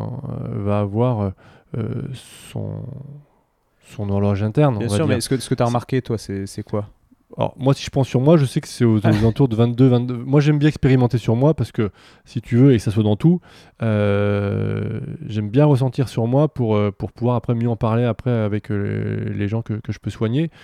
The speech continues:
Speaker 1: Moi, je sais que c'est, je sais que chez moi, c'est aux alentours de vingt-deux, vingt-deux trente, vingt-trois heures, plutôt vingt-trois heures. Et, et c'est l'heure à laquelle où le, le, le train, il passe. C'est-à-dire que si on loupe
Speaker 2: Si
Speaker 1: le
Speaker 2: tu
Speaker 1: train,
Speaker 2: le rates.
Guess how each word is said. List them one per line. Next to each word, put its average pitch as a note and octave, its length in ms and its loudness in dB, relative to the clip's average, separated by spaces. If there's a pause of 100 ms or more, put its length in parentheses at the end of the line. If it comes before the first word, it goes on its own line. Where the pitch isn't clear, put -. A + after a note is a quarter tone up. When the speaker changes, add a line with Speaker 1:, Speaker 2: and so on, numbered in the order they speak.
(320)
Speaker 1:
Moi, A2 80 0
je G2+ 80 -2
sais A#2 140 -4
que - 60 -12
c'est, - 220 -20
je G2 160 -10
sais B2+ 160 -8
que A#2 60 -8
chez - 220 -8
moi, A#2 200 0
c'est - 120 -8
aux G2+ 40 -4
alentours G2 280 -4
de F#2 60 -8
vingt-deux, G#2 440 0
vingt-deux G#2 260 -2
trente, A#2 220 -8
vingt-trois A2 400 -4
heures, C3+ 180 0
plutôt - 220 -2
vingt-trois A#2 400 0
heures. C3 180 2 (640)
Et, G#2 720 0
et G2+ 40 -2
c'est G#2+ 300 -2
l'heure C3 280 6
à A#2 40 6
laquelle C3 360 2
où A#2 240 0
le, G#2 220 2
le, G#2 220 -2
le G#2 160 -2
train, - 180 0
il B2+ 80 2
passe. - 300 2 (880)
C'est-à-dire B2 260 0
que - 80 0
si - 180 -2
on D3 100 8
loupe D#3 180 10
Speaker 2:
Si C#3 80 4
Speaker 1:
le C3 40 8
Speaker 2:
tu - 60 0
Speaker 1:
train, D3+ 160 6
Speaker 2:
le F3 60 6
rates. - 340 -2